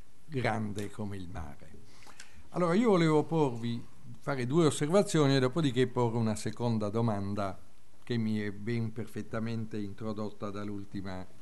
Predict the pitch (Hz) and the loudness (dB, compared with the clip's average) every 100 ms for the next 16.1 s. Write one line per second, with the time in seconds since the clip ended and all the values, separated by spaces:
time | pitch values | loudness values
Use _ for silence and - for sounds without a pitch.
0 | - 107 98 - 101 90 90 98 90 - | -8 -4 -4 -6 -6 -6 -6 -8 -8 -8
1 | - - - 110 92 - - - - - | -8 -10 -8 -8 -8 -4 -4 -4 -10 -10
2 | - - - - - - - - - 233 | -10 -10 -10 -10 -8 -8 -8 -8 8 12
3 | 302 233 160 - 131 113 - 113 113 - | 12 12 6 4 2 2 -2 -4 -4 -4
4 | 254 294 226 151 117 101 95 107 277 - | -2 4 6 6 2 0 -2 -4 -8 -8
5 | - - - - - - - 202 160 170 | -8 -8 -8 -8 -8 -8 -8 -2 2 4
6 | 127 113 123 123 - - - - 131 110 | 4 2 0 -4 -8 -10 -8 -4 -2 -2
7 | - 120 151 147 - - - - - - | -2 -2 -2 -4 -8 -10 -10 -10 -10 -10
8 | - - - 131 180 202 180 151 143 170 | -10 -10 -6 0 6 6 6 6 4 6
9 | 175 156 156 143 135 120 - - - - | 6 8 6 6 4 2 -2 -8 -8 -8
10 | - - 147 147 117 135 123 123 131 104 | -8 -4 0 0 4 4 4 2 -2 -2
11 | - 175 156 113 98 98 120 120 113 131 | 2 4 4 2 -2 -6 -4 -4 -2 -2
12 | 131 127 139 131 123 127 131 127 127 139 | -4 -2 -2 0 -2 -2 -2 0 0 0
13 | 139 135 127 123 120 117 127 117 120 - | 0 0 0 0 0 -2 -4 -4 -4 -2
14 | 139 135 131 123 110 107 131 175 156 117 | 0 0 -2 -4 -4 -2 4 6 6 4
15 | 104 113 95 104 98 92 90 82 - 120 | 0 -4 -4 -6 -6 -6 -8 -8 -8 -8
16 | 120 | -8